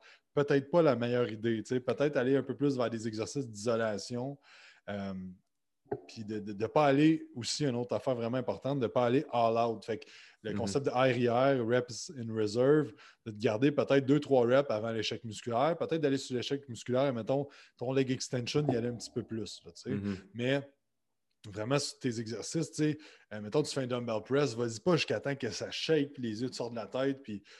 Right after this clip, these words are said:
Speaker 1: sais, oui, c'est bon d'habitude, mais là, c'est peut-être pas ta meilleure <laughs> décision de faire ça, tu sais.
Speaker 2: Ouais, c'est ça.
Speaker 1: Euh, puis ce qui va arriver, c'est que le risque de blessure aussi est plus élevé.
Speaker 2: Ouais.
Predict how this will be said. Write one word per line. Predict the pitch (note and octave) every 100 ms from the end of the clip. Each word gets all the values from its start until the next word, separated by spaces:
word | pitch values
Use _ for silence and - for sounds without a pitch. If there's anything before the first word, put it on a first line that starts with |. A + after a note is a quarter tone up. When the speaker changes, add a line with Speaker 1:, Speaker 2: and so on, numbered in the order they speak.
| - _ _
Speaker 1:
sais, | C3+
oui, | B2 C#3+
c'est | D3+ C#3+
bon | C3+ D#3+
d'habitude, | C3+ B2 - F3+
mais | C#3+ A#2
là, | C3+ D3
c'est | -
peut-être | B2 G#2
pas | - D3
ta | B2
meilleure | G#2+ A2 A2+ A#2+ A#2
<laughs> |
décision | A2 - G2 G2 C#3+
de | A2+
faire | - A#2 G2+
ça, | - G#2+ G#2
tu | F#2+
sais. | F#2
Speaker 2:
Ouais, | F2+
c'est | -
ça. | F#2 F#2+ F2+ G2+
Speaker 1:
Euh, | G#2+ G#2
puis | - A2+
ce |
qui | -
va | B2
arriver, | A#2 C#3+
c'est | E3
que | C3
le | A2
risque | A#2
de | A#2
blessure | A2+ G2+ B2+
aussi | A#2+ - C#3+
est |
plus | G2+ A2
élevé. | G#2+ F#2 G2 _ _ _ -
Speaker 2:
Ouais. | G2